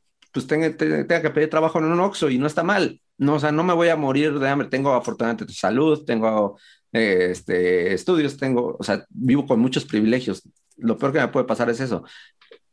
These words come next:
Eh, yo creo que, en cambio, lo peor que me puede pasar si no lo hago es no vivir y estar muerta por dentro todo el tiempo. Entonces, eh, sí, de hecho, a mí me dio clases el Cojo Feliz.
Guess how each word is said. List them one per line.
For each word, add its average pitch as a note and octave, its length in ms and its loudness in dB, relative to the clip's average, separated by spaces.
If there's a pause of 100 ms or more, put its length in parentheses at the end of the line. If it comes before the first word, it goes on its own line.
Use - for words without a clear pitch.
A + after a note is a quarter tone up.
(120)
Eh, G#2+ 760 0
yo C3+ 220 0
creo C#3+ 160 -2
que, C#3 260 -2
en G#2+ 140 0
cambio, C3+ 380 2
lo C3+ 160 0
peor B2 180 0
que C#3+ 120 -6
me B2+ 80 -2
puede C3+ 180 0
pasar A#2+ 460 -2
si - 160 -4
no A#2 100 2
lo C3 160 2
hago C3 400 -2 (160)
es C3 420 -6 (540)
no B2 180 2
vivir B2 460 2 (200)
y G2 120 -6
estar - 260 -2
muerta C3 300 0
por G2 160 -2
dentro A2 260 -2
todo G#2+ 220 -2
el F#2+ 60 -6
tiempo. B2 260 -2
Entonces, A2 560 -2 (560)
eh, F#2 800 2
sí, C#3+ 260 0
de B2 140 -2
hecho, C3 420 0
a G#2+ 80 0
mí B2+ 140 0
me C3 80 0
dio B2+ 140 0
clases B2+ 300 -4
el G2 120 -4
Cojo A#2 240 -2
Feliz. - 480 0